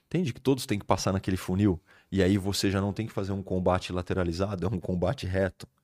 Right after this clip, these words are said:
E aí a vantagem é toda tua. Então o código amarelo é você observar o ambiente,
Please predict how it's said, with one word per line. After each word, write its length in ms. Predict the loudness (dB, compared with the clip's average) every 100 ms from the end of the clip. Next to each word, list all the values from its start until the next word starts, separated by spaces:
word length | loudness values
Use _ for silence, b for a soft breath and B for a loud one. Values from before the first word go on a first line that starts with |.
| _ _ -6
E 140 | 0
aí 140 | 4 4
a 40 |
vantagem 560 | 2 0 0 0 -2 -10 _
é 80 | -6
toda 260 | -2 -2
tua. 300 | -2 -4 -4 -8 _ b b b b b
Então 260 | -4 0 2
o 40 |
código 340 | 2 2 2 2
amarelo 320 | 2 2 2
é 40 |
você 280 | -2 -6 0
observar 500 | 0 0 -4 -2 0
o 100 | 0
ambiente, 560 | 0 -2 -4 -6 -12